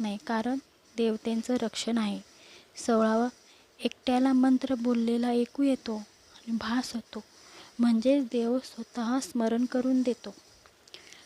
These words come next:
कधी कधी असं वाटतं की कुठलं तरी मंत्र जप होते, श्री स्वामी समर्थ असं काहीतरी आवाज येतोय, क-, कुठून तरी असं आपल्याला एकट्याला वाटतं,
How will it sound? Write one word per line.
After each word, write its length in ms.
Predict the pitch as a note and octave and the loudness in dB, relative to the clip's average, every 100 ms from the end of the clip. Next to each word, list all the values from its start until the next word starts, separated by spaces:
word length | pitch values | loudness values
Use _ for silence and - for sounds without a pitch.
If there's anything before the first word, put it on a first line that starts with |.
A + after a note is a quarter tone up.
| - | -10
कधी 220 | A#3+ A#3 | -2 2
कधी 200 | C4 C4+ | 4 6
असं 320 | C4+ B3+ - B3+ | 4 2 0 -2
वाटतं 540 | B3+ B3 _ - B3+ G#3 - - | -2 -4 _ -4 -4 -4 -14 -16
की 340 | - B3 B3+ B3 - | -6 -2 -2 -2 -6
कुठलं 260 | B3 B3 B3 | -6 -4 -2
तरी 160 | B3+ B3+ | 0 2
मंत्र 440 | B3+ B3 A#3+ A#3+ | 4 2 2 0
जप 240 | A#3 A#3+ | 0 -2
होते, 420 | - A#3 A#3+ A3+ A3+ - - - - | -2 -4 -2 0 -2 -6 -20 -20 -14
श्री 240 | - A#3 A#3 | -4 0 0
स्वामी 320 | A#3 G#3+ A3+ | -2 -2 -2
समर्थ 440 | - A3 A3 - | -2 -2 -4 -4
असं 220 | G#3+ - - | -6 -6 -8
काहीतरी 400 | A3+ G#3 A3+ A3+ | -6 -6 -2 -2
आवाज 320 | G#3+ G#3+ G#3+ G#3+ | 0 -2 -4 -6
येतोय, 440 | A3+ G#3+ G#3+ G#3+ G#3 - - - - - - | -8 -6 -4 -4 -6 -12 -20 -20 -20 -20 -16
क-, 180 | A3 - | -14 -10
कुठून 320 | B3 C#4 C4+ C4+ | -10 -4 -4 -2
तरी 180 | C#4 C4+ | 0 0
असं 260 | C4+ - | 0 -2
आपल्याला 520 | C#4+ - - - C4+ | -6 -8 -14 -4 -2
एकट्याला 500 | C4+ C#4 - C4+ C4 | 0 0 0 0 0
वाटतं, 500 | C4 B3 A#3+ - - | 0 0 -4 -8 -10